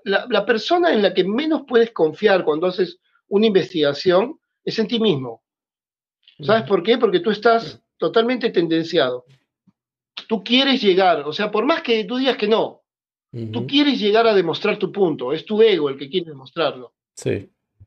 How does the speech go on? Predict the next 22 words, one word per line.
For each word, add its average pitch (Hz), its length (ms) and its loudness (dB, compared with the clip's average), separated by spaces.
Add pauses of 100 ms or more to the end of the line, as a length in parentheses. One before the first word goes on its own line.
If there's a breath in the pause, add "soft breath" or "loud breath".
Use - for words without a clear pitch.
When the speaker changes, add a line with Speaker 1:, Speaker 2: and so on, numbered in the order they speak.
(200)
Speaker 1:
¿Y 190 180 -2
qué 269 160 -2
pasa 277 400 0
cuando, 180 540 2 (180 soft breath)
qué 208 120 -2
pasa 226 280 0
cuando 196 180 0
encuentras 202 440 -4
evidencia 202 640 2
de 180 160 2
que 156 140 -4
tú 185 140 0
no 185 120 0
tienes 190 260 -2
razón? 151 600 -2 (380)
Generalmente 196 500 0
saben 214 280 2
lo 175 80 -2
que - 80 2
hacen, 208 200 -2 (200 loud breath)
inclusive 185 600 2
cien-, 175 380 -2